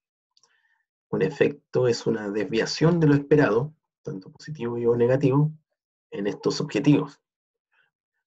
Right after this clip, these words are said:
Sea positivo o negativo, igual va a haber un cambio, ¿ah? Una desviación en el objetivo, por ende hay que, eh, analizarlo,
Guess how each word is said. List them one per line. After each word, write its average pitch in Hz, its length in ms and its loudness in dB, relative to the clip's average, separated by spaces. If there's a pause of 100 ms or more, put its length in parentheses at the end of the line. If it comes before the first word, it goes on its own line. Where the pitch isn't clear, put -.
(120)
Sea 101 340 2
positivo 123 800 -2 (460)
o 104 80 0
negativo, 135 600 4 (920)
igual 107 320 2
va 117 60 6
a - 20 6
haber 120 260 6
un 117 240 -6 (100)
cambio, 131 540 0 (460)
¿ah? 143 160 -8 (300)
Una 110 260 0
desviación 101 640 0
en 135 100 2
el 131 60 2
objetivo, 131 400 0
por 107 100 -2
ende 113 300 2
hay 107 180 -2
que, 113 300 -6 (320)
eh, 92 180 -2
analizarlo, 101 720 -2